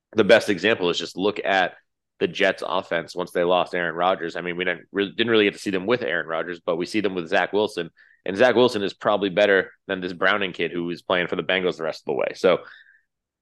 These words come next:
I'm not thrilled to keep Ja'Marr Chase on my team. I'm not thrilled to trade him either, but I wanna do it now where I can get max val-, uh, value back for him.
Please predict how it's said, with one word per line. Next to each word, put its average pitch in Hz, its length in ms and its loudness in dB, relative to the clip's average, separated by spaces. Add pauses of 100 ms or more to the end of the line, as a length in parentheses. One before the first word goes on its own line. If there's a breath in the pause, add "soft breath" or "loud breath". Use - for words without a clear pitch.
(280)
I'm 113 140 6
not 117 320 4
thrilled 117 400 8
to 107 80 -8
keep - 240 -4
Ja'Marr 107 240 2
Chase 107 220 -4
on 101 80 -4
my 98 80 2
team. 107 200 -2
I'm 107 80 0
not 143 140 4
thrilled 131 220 2
to 90 40 -12
trade 135 300 2
him 92 80 -2
either, 104 380 0 (340)
but 107 80 -2
I 107 60 6
wanna 113 260 2
do 107 240 -4
it 98 100 -4
now 92 360 0
where 90 120 0
I 87 60 0
can 92 120 -12
get 92 260 -2
max 90 340 -4
val-, 90 240 0
uh, 82 320 0
value 87 340 -2
back 82 300 -4
for 95 220 2
him. 95 100 -4